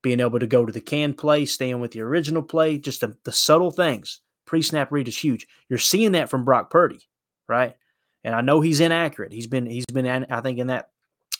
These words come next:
that last game, he finished at sixty percent. But man, he, he, he has the ability to pre-snap read. It's just, he doesn't have, the reason he fall, fell in the draft, in my opinion, is he doesn't have that, uh, that great accuracy,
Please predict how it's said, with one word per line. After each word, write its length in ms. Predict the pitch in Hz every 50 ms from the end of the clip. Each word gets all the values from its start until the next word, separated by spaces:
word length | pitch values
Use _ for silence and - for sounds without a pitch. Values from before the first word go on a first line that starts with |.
| _
that 180 | - 135 131 -
last 260 | 127 143 147 139 -
game, 200 | - 143 147 143
he 80 | 139 127
finished 320 | - 147 143 139 - -
at 100 | 98 -
sixty 320 | - - 170 151 - 160 147
percent. 440 | 147 147 139 - 165 147 110 - _ _ _ _ _ _ _ _ _ _ _ _ _ _ _ _ -
But 160 | 123 - -
man, 160 | 135 131 123
he, 220 | 113 139 160 170 -
he, 360 | 120 113 139 151 147 147 - _ _ _ _ _
he 220 | - 156 185 185
has 340 | 151 135 165 175 170 151 123
the 160 | 127 147 143
ability 420 | 135 127 120 160 165 165 151 143 131
to 80 | 127
pre-snap 560 | 123 - - 147 139 - - 135 127 117 110 -
read. 320 | 127 143 127 85 64 - _ _ _ _ _ _ _ _
It's 160 | - 120 - -
just, 260 | 139 127 113 - - -
he 120 | - 147
doesn't 200 | 147 151 - 135
have, 320 | 131 135 139 135 127 120
the 80 | 123 120
reason 240 | 127 143 143 127 135
he 100 | 151 143
fall, 240 | 147 - 143 143 143
fell 220 | - 147 143 139
in 60 | 127
the 80 | 120 117
draft, 280 | 127 139 156 156 -
in 60 | 120 120
my 160 | 127 151 151
opinion, 300 | - - 127 117 120 120
is 100 | 117 -
he 100 | 127 123
doesn't 280 | 117 127 127 123 123
have 180 | 120 123 123 120
that, 240 | 123 123 117 - - _ _ _ _ _ _ _ _ -
uh, 160 | 110 107 - -
that 220 | 123 120 117 104
great 240 | 113 117 117 117 117
accuracy, 520 | 120 139 151 147 - - - - - -